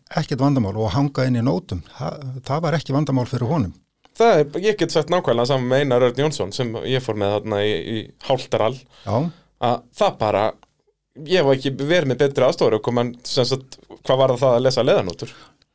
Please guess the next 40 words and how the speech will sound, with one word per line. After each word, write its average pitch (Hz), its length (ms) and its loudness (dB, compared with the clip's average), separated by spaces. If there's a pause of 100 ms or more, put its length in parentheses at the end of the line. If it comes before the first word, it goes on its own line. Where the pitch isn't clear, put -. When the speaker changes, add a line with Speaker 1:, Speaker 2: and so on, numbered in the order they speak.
Speaker 1:
Nei, 101 120 -4
þetta 107 180 -4
er 127 80 0
eitthvað 139 240 2
með 131 180 0
athyglisgáfuna. 107 680 -2
Ég 110 100 -2
finn 131 160 2
þetta 120 160 -4
Speaker 2:
Já. 113 80 0
Speaker 1:
sama 139 360 2
hjá 127 140 -4 (140)
konunni, 139 400 -2
Malín 120 320 -2
Brand, 143 300 -4 (460)
að, 113 360 -4
uh, 110 500 -10 (180)
hún 143 280 -2
hefur 131 220 -2
þetta 135 320 -4
element 117 520 -2
að 107 300 -4
ef 139 80 2
að 143 160 2
nóturnar 151 400 -4
eru 147 240 0
réttar 104 560 -6
og - 160 -10
hægt 139 240 -6
að 120 140 -2
fylgja 95 180 -2
þeim, 117 160 -2 (140)
þá - 160 -10
fylgjur 131 360 -2
þeim, 85 160 -6
Speaker 2:
Já. 107 120 -4
Speaker 1:
alveg 131 320 -2
hundrað 120 240 -2
og - 60 -18
tíu. 90 160 -6